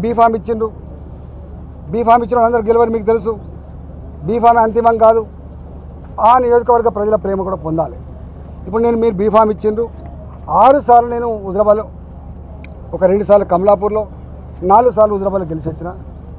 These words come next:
ఇప్పుడు ఈ ఎమ్మెల్యే పదవి కూడా మీ, మీరు అంటారు రేపు కారు గుర్తుకునే గెలిచినావు కదా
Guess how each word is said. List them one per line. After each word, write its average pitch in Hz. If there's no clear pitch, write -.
ఇప్పుడు 226
ఈ 269
ఎమ్మెల్యే 240
పదవి 220
కూడా 214
మీ, 214
మీరు 220
అంటారు 269
రేపు 196
కారు 233
గుర్తుకునే 233
గెలిచినావు 226
కదా 233